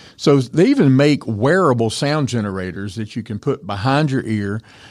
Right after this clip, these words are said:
that create white noise that can work like this. So it's not just a, an alarm clock or a radio beside the bed. It can be a little bit more convenient than that.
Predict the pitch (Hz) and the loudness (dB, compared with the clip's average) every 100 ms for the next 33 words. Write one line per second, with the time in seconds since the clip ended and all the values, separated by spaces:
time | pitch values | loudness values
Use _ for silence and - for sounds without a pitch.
0 | _ 117 113 - 131 120 120 113 117 107 | _ -2 -2 0 2 2 2 0 -2 -2
1 | 104 98 104 104 - 113 101 101 - - | -4 -4 -4 -6 -4 -2 0 -2 -4 -8
2 | 92 90 92 95 135 117 185 170 113 147 | -8 -6 -8 -4 -2 2 2 2 2 0
3 | - 104 95 95 107 104 98 98 123 123 | 0 -4 -4 -4 -2 -2 -2 -2 0 0
4 | 110 123 107 104 95 110 117 110 98 95 | 0 0 -2 -2 -4 -4 -2 -2 -4 -4
5 | 107 95 98 95 95 - 151 143 135 127 | -4 -4 -6 -6 -8 -2 0 2 2 2
6 | 113 104 104 104 92 104 95 - 80 80 | 0 0 -2 -2 -2 -2 -2 -4 -10 -14
7 | 78 | -16